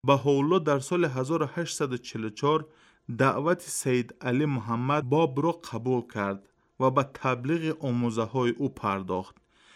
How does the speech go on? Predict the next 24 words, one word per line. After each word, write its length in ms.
علی 260
محمد 640
باب 320
پیش 360
از 380
برادر 440
کوچکتر 640
بهاءالله 720
را 240
حداقل 600
در 220
ظاهر 580
به 140
رهبری 840
بابی‌ها 720
انتخاب 680
کرد. 300
گرچه 320
بهاءالله 640
در 220
دوران 720
تبعید 600
در 200
بغداد 720